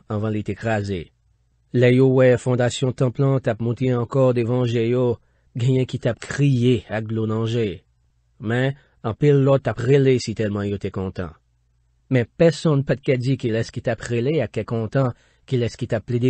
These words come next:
kriye ak lo nanje, paske tout pep la t'ap rele ensemble byen fort Moun te ka tande yo byen lwen. Lennmi moun Jida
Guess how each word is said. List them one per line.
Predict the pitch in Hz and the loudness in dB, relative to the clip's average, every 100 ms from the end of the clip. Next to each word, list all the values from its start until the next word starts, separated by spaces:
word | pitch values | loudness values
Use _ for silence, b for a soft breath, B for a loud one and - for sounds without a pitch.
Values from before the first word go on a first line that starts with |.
| 123 | -2
kriye | 139 135 120 95 | 0 2 2 -2
ak | 98 | -4
lo | 98 | -4
nanje, | 104 107 107 92 | -4 -4 -4 -4
paske | 104 98 113 107 - _ _ _ | -6 -6 -4 -4 -6 _ _ _
tout | - 143 - | -4 -4 -4
pep | 113 113 | -4 -2
la | 107 | -4
t'ap | 110 - - | -6 -6 -2
rele | 127 131 | 2 2
ensemble | 127 123 139 113 98 | 2 0 -2 -2 -2
byen | 98 95 | -4 -4
fort | - 92 - _ _ _ _ _ _ - | -6 -8 -8 _ _ _ _ _ _ -4
Moun | 123 110 - | -2 -2 -4
te | 110 | -4
ka | 113 - | -2 -2
tande | 113 98 | -2 -2
yo | 90 92 | -2 -2
byen | 104 104 107 | -2 -2 -2
lwen. | 92 - _ _ _ _ _ _ _ _ _ _ _ _ _ _ 147 139 120 120 156 196 - 185 208 - 147 123 143 - 131 90 78 98 78 - _ _ _ _ _ _ _ 147 156 151 143 156 151 180 165 123 117 131 151 120 123 120 131 127 113 123 113 101 92 87 - _ _ _ _ _ _ _ _ _ _ _ _ _ _ | -4 -8 _ _ _ _ _ _ _ _ _ _ _ _ _ _ -2 0 -2 0 2 2 0 -2 -2 -2 -2 0 -4 0 -2 -2 -8 -12 -12 -16 _ _ _ _ _ _ _ 2 4 2 0 -2 0 0 0 0 0 2 2 0 0 2 0 0 -2 -2 -2 -4 -6 -10 -14 _ _ _ _ _ _ _ _ _ _ _ _ _ _
Lennmi | 151 160 165 180 254 | 2 4 4 4 2
moun | 220 170 | 2 2
Jida | 139 160 143 | 2 2 2